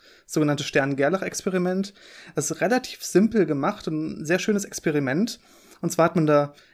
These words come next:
Silberatome genommen und die durch ein inhomogenes Magnetfeld geschickt und gesehen, der Strahl von diesen Silberatomen spaltet sich irgendwie auf. Da hab ich zwei diskrete, äh, Spots am Ende, zwei diskrete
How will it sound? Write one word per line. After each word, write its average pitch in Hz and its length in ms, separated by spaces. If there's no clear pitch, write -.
Silberatome 185 760
genommen 202 440
und 175 160
die 185 80
durch 175 180
ein 175 80
inhomogenes 180 760
Magnetfeld 165 560
geschickt - 560
und 151 140
gesehen, 165 580
der 160 100
Strahl 170 360
von 190 160
diesen 151 200
Silberatomen 170 640
spaltet 196 380
sich - 160
irgendwie 175 240
auf. - 480
Da - 80
hab 151 80
ich - 140
zwei 196 560
diskrete, 190 720
äh, 160 360
Spots 202 400
am 180 100
Ende, 180 240
zwei 170 220
diskrete 170 680